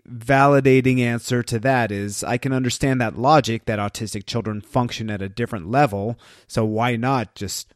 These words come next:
focus on the small things? But my question back to you is, why can't we let go of expectations of all children? Now, it's not the same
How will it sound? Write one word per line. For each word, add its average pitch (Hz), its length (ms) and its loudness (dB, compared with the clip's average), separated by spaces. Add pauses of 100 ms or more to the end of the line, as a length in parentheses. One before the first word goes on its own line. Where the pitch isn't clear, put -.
focus 120 260 -4
on 113 120 -6
the 104 80 -8
small 143 280 2
things? 82 460 -10 (380)
But 131 100 -2
my 160 140 2
question 135 500 0
back 156 320 2 (220)
to - 140 -8
you 101 260 -4
is, 95 240 -8 (440)
why 131 320 0
can't 147 280 -2
we 135 100 2
let 120 320 -2
go 123 140 2
of 113 120 -2
expectations 117 840 -6
of 104 100 -6
all 147 160 4
children? - 460 -10 (240)
Now, 143 160 4
it's 151 180 2
not 170 200 2
the 180 100 4
same 135 680 2